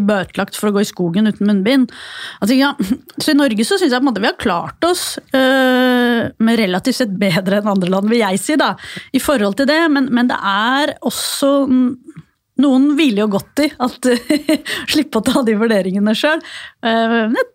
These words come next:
jeg tror at, øh, altså, vi, vi vurderer egentlig risiko hele tiden. Øh, og det, mm, må vi også gjøre i den sammenhengen her, og det er litt hva du er villig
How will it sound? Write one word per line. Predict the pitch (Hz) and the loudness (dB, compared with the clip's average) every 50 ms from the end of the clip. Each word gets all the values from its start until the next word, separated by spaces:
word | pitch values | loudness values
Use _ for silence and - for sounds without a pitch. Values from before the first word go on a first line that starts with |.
| _ - 254 294 | _ -2 0 0
jeg | 392 415 - - | 0 -2 -4 -2
tror | 294 247 208 190 196 196 220 226 | 0 0 2 2 2 0 0 -2
at, | - - - 247 | -2 -2 0 0
øh, | 240 240 240 233 226 190 180 - - | 2 2 2 2 0 -2 -2 -4 -4
altså, | 233 - 320 320 269 240 214 | -2 0 0 0 0 0 -2
vi, | 214 254 262 226 | -2 -2 0 0
vi | 226 247 240 233 | 0 2 2 2
vurderer | 269 233 214 196 180 196 247 277 269 262 - - _ _ | 2 0 0 0 0 0 0 0 0 -2 -8 -16 _ _
egentlig | - 240 202 196 196 202 208 - - 240 202 | -4 -2 -2 0 -2 -2 -2 0 0 0 0
risiko | 185 - - 190 - - 214 202 | -2 -4 -6 -6 -2 -2 0 0
hele | 214 185 175 | 0 -2 -2
tiden. | - 190 214 285 339 - - - - - - - - - - - - - _ _ - | -2 0 2 2 2 0 -2 -8 -16 -18 -18 -18 -18 -18 -18 -18 -20 -20 _ _ -2
Øh, | 226 226 226 226 233 233 240 240 240 240 233 240 240 233 226 - - _ | 0 2 2 2 2 2 2 2 2 2 2 2 2 0 -2 -4 -6 _
og | - 240 220 208 202 | -4 -2 0 0 0
det, | 202 202 202 208 208 214 214 220 214 214 214 214 214 208 | 2 2 2 2 2 2 2 2 0 0 0 0 0 0
mm, | 208 220 214 214 214 202 - 240 214 226 220 214 226 | 2 2 2 2 0 -2 -2 -2 -2 0 2 2 2
må | 208 185 202 214 202 | 0 -2 -4 -6 -4
vi | 233 269 220 | -2 -2 -2
også | - - - - 240 | -2 -4 -2 0 0
gjøre | 233 202 180 196 | 2 2 0 0
i | 214 196 | 0 0
den | 185 196 196 | 0 -2 -2
sammenhengen | - 226 196 190 180 180 185 185 196 247 | 0 0 0 0 0 0 0 0 0 0
her, | 381 508 466 427 | 0 0 -2 -2
og | - 381 | -2 -2
det | - | -4
er | - 165 156 - 196 349 | -4 -4 -4 -4 -2 -2
litt | 359 - - - | -2 -4 -4 -4
hva | 247 220 208 190 | -2 -2 0 0
du | 233 | 0
er | 254 277 | 0 0
villig | 302 311 262 214 185 180 180 175 175 175 180 190 190 | 0 0 0 0 0 -2 -2 -4 -4 -2 -2 -2 -4